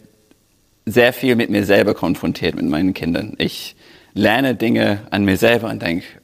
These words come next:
„Oh, ich dachte, ich wäre geduldig, bis ich Kinder hatte.“ Und dann merke ich,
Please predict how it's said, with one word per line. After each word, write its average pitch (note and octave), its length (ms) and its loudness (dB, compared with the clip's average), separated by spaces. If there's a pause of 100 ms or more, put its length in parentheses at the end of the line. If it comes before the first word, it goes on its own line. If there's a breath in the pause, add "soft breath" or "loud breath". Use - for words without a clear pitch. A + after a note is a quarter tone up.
(300)
„Oh, G#2+ 200 -2
ich - 160 -4
dachte, - 240 -2
ich G#2+ 160 -2
wäre G2+ 160 2
geduldig, A2 600 0
bis - 140 -8
ich - 140 -10
Kinder F#2 280 0
hatte.“ A#2+ 320 -2
Und A2+ 260 -2
dann G2 180 2
merke G#2 460 2
ich, A2+ 220 -2